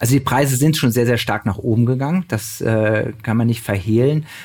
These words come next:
Sie haben allerdings, äh, gerade im Bereich von L N G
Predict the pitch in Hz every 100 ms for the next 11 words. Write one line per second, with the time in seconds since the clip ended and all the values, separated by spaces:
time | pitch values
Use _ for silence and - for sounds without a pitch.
0 | - - 113 117 101 120 143 - 123 120
1 | 120 127 - - 110 110 110 110 113 -
2 | 107 104 101 104 104 - - - - 101
3 | 104 98 110